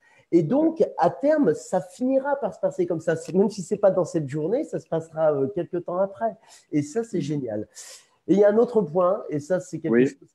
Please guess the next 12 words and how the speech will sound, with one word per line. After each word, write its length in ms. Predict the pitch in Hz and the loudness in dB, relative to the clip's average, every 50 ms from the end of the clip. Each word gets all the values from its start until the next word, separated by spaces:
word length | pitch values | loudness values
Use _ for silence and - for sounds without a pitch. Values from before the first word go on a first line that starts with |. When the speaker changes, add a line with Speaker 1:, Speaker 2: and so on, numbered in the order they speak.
| _ _ | _ _
Speaker 1:
qui 120 | 156 160 | 0 0
a 80 | 147 143 | 0 0
toujours 720 | - - - - 190 196 175 151 160 185 190 185 156 147 | -2 -14 -10 -6 -4 -4 -4 -4 -4 -4 -4 -2 -2 -2
animé 360 | 151 151 151 147 143 147 147 | -2 -2 -2 -2 -2 0 0
ma 140 | 143 143 143 | 2 0 0
vie, 260 | 131 123 147 156 156 | 0 -2 -4 -4 -4
et 40 | 139 | -2
même 200 | 151 190 233 262 | -2 -2 -2 -2
dans 120 | 240 220 | -4 -2
les 100 | 214 196 | -2 -2
moments 300 | 190 180 170 160 156 156 | -2 -2 -2 -2 -4 -4
difficiles, 720 | 143 131 139 135 _ _ 139 - - - 151 160 170 190 | -4 -8 -12 -16 _ _ -18 -18 -16 -14 -12 -10 -10 -10